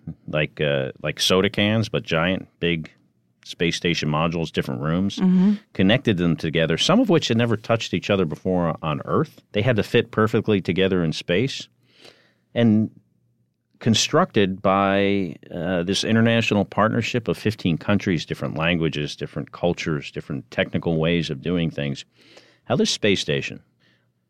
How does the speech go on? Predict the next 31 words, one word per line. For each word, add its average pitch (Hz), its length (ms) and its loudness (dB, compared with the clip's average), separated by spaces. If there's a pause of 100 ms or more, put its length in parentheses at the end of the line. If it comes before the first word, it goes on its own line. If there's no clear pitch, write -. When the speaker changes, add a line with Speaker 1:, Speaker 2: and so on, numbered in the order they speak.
Speaker 1:
building 107 320 4
this 101 280 0
and 85 120 0
operating 78 560 2
it 73 160 -4
for - 140 -10
the 71 60 -8
last 78 360 0
seventeen, 78 880 -2 (300)
eighteen 92 360 0
years 67 280 -8
now, 64 260 -14 (880)
is, 80 320 -4 (720)
I'm 95 140 0
convinced, 78 360 0
the 71 100 -4
hardest 71 300 -2
thing 69 140 -6
we've 67 160 -8
ever 65 180 -6
done. 65 280 -10
And 80 100 -4
if 78 100 -4
we 95 160 2
can 87 160 0
do 73 160 0
this, - 460 -2 (480)
we 117 140 0
can 90 80 2
do 71 100 0
anything. 76 320 -4